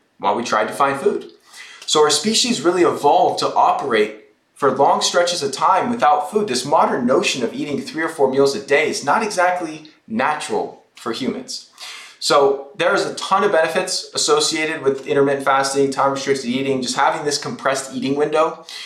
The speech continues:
I'm gonna rattle off a few, uh, but really I wanna get down to the nitty gritty practical stuff. So just a few benefits, gonna definitely be a good way to decrease body fat percentage and promote healthy weight loss.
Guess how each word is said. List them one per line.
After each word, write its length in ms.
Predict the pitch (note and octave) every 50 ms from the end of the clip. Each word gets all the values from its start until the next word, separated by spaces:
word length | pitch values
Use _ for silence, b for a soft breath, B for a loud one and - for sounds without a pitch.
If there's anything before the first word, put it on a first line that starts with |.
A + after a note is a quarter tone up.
| B B B
I'm 160 | - A#2+ -
gonna 360 | E3+ F3 F3 C#3+ - A2 - - _
rattle 280 | - C3+ C#3+ D#3 D#3+ D#3+
off 160 | D#3 D#3 -
a 140 | C3+ C3 -
few, 460 | - C3+ C#3+ D#3+ F#3 G#3+ - - - B B B B B _
uh, 300 | B2+ B2+ C3 C3 B2+ -
but 300 | C#3 C#3 C3+ - - -
really 260 | C#3+ D3+ F#3 G#3 A3+
I 80 | F#3+ E3+
wanna 220 | E3+ F#3 F#3 F3
get 140 | E3+ E3+ E3
down 200 | - F3 E3+ E3
to 120 | - - -
the 60 | B2+
nitty 280 | A#2 B2+ C3 C3 A#2 A#2+
gritty 220 | - A#2+ A2+ G#2+
practical 500 | G#2+ - - G#2+ G#2 G#2+ - - G2+ G2
stuff. 280 | - - - - - -
So 240 | B2+ G#2+ - B B B B B
just 180 | - E3+ - -
a 60 | G#3
few 180 | G#3 G#3+ G#3
benefits, 720 | - F3 D#3 D#3+ D#3 D#3+ E3 D#3+ - - - - - - _ _ _
gonna 280 | - D#3 D3 C3 - - - - A#2
definitely 360 | - E3 E3+ F3 - F3+ F3
be 100 | D#3+ E3
a 80 | E3 D#3+
good 160 | - - -
way 120 | D3 C#3+ C#3
to 80 | B2 -
decrease 400 | - C3+ C#3 C3+ - C#3+ C3+ C3
body 300 | - - A#2+ B2 B2+ B2
fat 280 | B2+ C#3 C3 B2+ -
percentage 640 | - C3+ B2 - C#3 B2+ B2+ B2+ B2+ B2 B2 - B B B B B
and 260 | - A2 A2 A2 G#2+
promote 320 | G#2+ - A#2 A#2 G#2 - -
healthy 260 | - C3 A#2 A2 G#2+
weight 260 | F#2+ G#2+ C#3+ - - D3
loss. 440 | C#3 C#3 D3+ D3 - - - B